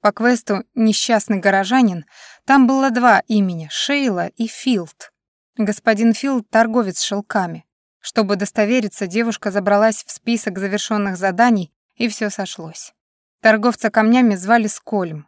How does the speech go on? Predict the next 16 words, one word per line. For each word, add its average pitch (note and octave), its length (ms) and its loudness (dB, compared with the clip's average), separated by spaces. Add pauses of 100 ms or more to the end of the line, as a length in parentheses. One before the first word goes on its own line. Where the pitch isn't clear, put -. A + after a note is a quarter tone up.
(140)
его A3 300 -2
заклятого A3+ 560 0
друга, G3 420 -4
торговца G3 560 -4
шелками, A3 640 0
Филд. G3+ 560 -6 (280)
Он-то B3+ 300 6
и B3+ 100 6
обделывал A3 640 2
незаконные G#3 680 2
делишки G#3+ 480 -2
с - 80 -6
помощью G#3 460 0
разбойничьей G3 680 0
шайки F#3+ 380 -4
Шейлы. E3 520 -6